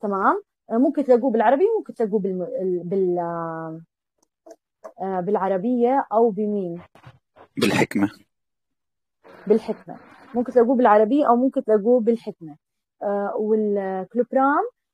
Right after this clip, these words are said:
Speaker 1: آه، موجود منه عشرة ملي جرام. تمام، إذا، آه،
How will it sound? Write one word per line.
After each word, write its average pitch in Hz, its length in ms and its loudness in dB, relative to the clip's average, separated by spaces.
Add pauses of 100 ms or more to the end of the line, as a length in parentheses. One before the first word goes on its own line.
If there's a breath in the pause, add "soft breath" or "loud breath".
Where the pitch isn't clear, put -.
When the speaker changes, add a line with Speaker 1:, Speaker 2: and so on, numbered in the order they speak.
(120)
Speaker 1:
آه، 202 80 -6
موجود 208 460 0
منه 214 380 0
عشرة 220 360 -6
ملي 226 320 0
جرام. 202 520 -4 (380)
تمام، 190 440 -2
إذا، 202 160 0
آه، 185 680 -2